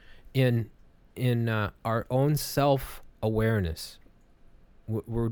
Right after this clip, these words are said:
we've decided, "Uh-oh, I've been asleep at the wheel. I'm waking up. So I'm gonna find my way back up to the mountaintop where I can get a clear view as to what to do."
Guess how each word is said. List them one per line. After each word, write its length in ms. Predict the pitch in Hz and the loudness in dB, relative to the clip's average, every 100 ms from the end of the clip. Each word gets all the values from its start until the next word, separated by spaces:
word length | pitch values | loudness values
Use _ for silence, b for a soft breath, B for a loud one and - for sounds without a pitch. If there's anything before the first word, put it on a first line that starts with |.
| - | -4
we've 160 | 120 110 | -4 -2
decided, 440 | 110 127 117 107 | -2 2 2 4
"Uh-oh, 300 | 151 165 139 | 2 4 4
I've 180 | 131 113 | 2 2
been 160 | 131 139 | 0 0
asleep 400 | - 156 165 147 | -2 -2 -2 -2
at 100 | 131 | -4
the 60 | |
wheel. 300 | 135 135 127 | 0 2 2
I'm 140 | 113 110 | 2 2
waking 340 | 110 107 101 | 2 0 0
up. 220 | 95 - - B B B B B | 0 -2 -8 B B B B B
So 280 | - 127 117 | -2 2 2
I'm 120 | 104 | 0
gonna 160 | 117 110 | -2 -2
find 440 | - - 143 151 | -2 0 2 2
my 160 | 135 131 | 4 2
way 480 | 120 117 113 110 - - | 2 2 0 -2 -6 -2
back 260 | 117 139 147 | 0 0 0
up 140 | 131 | -2
to 140 | - 110 | -4 -2
the 120 | 107 | 2
mountaintop 640 | 117 135 120 - 104 104 | 2 2 -2 -4 -4 -2
where 100 | 92 | -2
I 60 | 98 | -2
can 140 | 107 | -2
get 180 | 104 98 | -2 -2
a 60 | 95 | -4
clear 500 | - - 139 143 135 | -6 -4 0 2 0
view 360 | 113 117 107 | 0 -2 -2
as 120 | 92 - | -4 -6
to 100 | 101 | -4
what 180 | 95 - | -4 -4
to 80 | |
do." 320 | 87 90 85 | -6 -6 -6